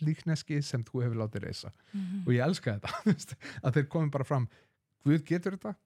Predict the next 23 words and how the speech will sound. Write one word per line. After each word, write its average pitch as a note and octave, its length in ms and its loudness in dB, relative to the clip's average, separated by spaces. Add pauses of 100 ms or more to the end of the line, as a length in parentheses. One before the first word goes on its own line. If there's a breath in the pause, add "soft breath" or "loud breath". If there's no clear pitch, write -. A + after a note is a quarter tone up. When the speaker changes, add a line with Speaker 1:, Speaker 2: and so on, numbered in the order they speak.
(300)
Speaker 1:
við A2+ 100 4
ætlum A#2+ 140 6
að - 60 -6
biðja D#3 280 4
fyrir D#3+ 220 0
því E3 100 2
að C#3 80 4
hann B2+ 180 2
gerir E3 300 2
þetta, D#3+ 160 -2
hann B2+ 140 4
komið C#3+ 480 2
inn D3+ 100 4
í C3 160 2
eldsofnin C#3+ 480 2
og A2+ 60 4
hann A2+ 120 2
bjargi C3 380 0
okkur - 280 -12
og A2+ 120 2
hann A2 180 4
getur D3+ 320 0
það, G3 140 -6